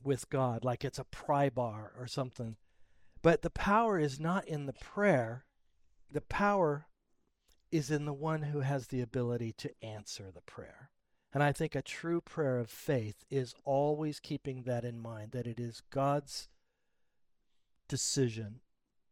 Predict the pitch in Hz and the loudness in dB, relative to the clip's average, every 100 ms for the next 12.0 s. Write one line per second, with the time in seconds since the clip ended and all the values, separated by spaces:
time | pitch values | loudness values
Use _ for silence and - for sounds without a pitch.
0 | _ _ _ 143 113 127 120 117 - - | _ _ _ -6 -2 -2 -2 -4 -10 -8
1 | 131 120 117 - - 117 113 - 123 117 | -6 -4 -6 -6 -8 -8 -8 -14 -8 -4
2 | 107 107 117 110 107 - - _ _ - | -4 -6 -6 -6 -8 -12 -18 _ _ -20
3 | - _ 147 156 165 - 143 135 123 - | -20 _ 2 2 0 0 2 2 0 -8
4 | 120 113 107 120 - _ _ _ _ _ | -6 -6 -6 -10 -20 _ _ _ _ _
5 | _ _ _ _ _ - _ 147 143 - | _ _ _ _ _ -20 _ 2 2 4
6 | 143 - - - - - - _ 139 143 | 2 0 -18 -18 -20 -20 -20 _ -6 -2
7 | 143 147 - 147 143 - 143 123 - - | 2 0 4 4 4 0 -6 -6 -8 0
8 | 139 127 123 107 - - 143 147 - 127 | 2 2 -2 -2 -4 -2 -4 -4 -8 -6
9 | 113 - - 127 120 104 113 - 120 104 | -6 -6 -4 -2 -4 -8 -12 -12 -10 -6
10 | 98 117 - - 107 107 - 113 107 107 | -6 -6 -8 -12 -12 -12 -12 -12 -12 -12
11 | - 104 95 123 117 117 - 127 113 | -14 -16 -4 -2 -2 -6 -8 -6 -8